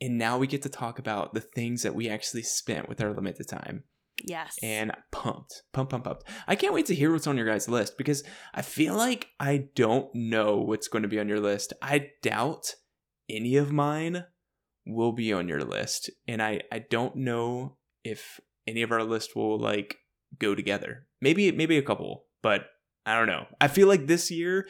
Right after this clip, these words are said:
Speaker 1: is, like, the most we've been segmented. I think it's partly 'cause Tiffany's been, like, schooling, you know, like, I don't
Speaker 2: Yeah.
Speaker 1: know. Maybe, maybe there's just some disconnect, but I think we've got some three good lists, three good lists. So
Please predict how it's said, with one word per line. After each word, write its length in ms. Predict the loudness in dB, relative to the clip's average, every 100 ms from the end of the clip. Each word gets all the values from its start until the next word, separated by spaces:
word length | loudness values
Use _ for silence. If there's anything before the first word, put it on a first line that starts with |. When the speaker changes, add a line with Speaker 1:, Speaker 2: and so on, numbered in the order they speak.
| -12 -8
Speaker 1:
is, 160 | -4 4
like, 180 | 4 6
the 80 | 2
most 400 | 4 2 2 2
we've 140 | 0
been 160 | 0 0
segmented. 640 | 0 0 0 -4 -2 0
I 60 | 0
think 200 | -2 -4
it's 120 | -6
partly 400 | 0 0 2 0
'cause 200 | 0 -2
Tiffany's 440 | -2 0 -2 0
been, 160 | 0 0
like, 160 | 0
schooling, 720 | -4 0 2 2 2 0 -2 -6 -16 -20 _
you 160 | 0 2
know, 420 | 2 2 2 4
like, 180 | 4 4
I 80 | 4
don't 160 | 4
Speaker 2:
Yeah. 240 | 4 2 2
Speaker 1:
know. 80 | 2
Maybe, 540 | 2 2 2 -2 -4
maybe 200 | -4 -2
there's 200 | -2 -2
just 200 | -2 -2
some 80 | -2
disconnect, 440 | 0 0 -2 -4 0
but 200 | 0 -2 -14 -18 -12
I 80 | -4
think 360 | 0 0 0
we've 200 | -6 -2
got 340 | 2 2 2 -2 _
some 220 | -6 -6
three 340 | -2 0 0 2
good 260 | 2 2
lists, 800 | 4 4 4 0 -4 -4 -10 -10
three 140 | -4 -2
good 180 | 0 0
lists. 560 | 0 -2 -6 -6 2
So 440 | 8 10 8 2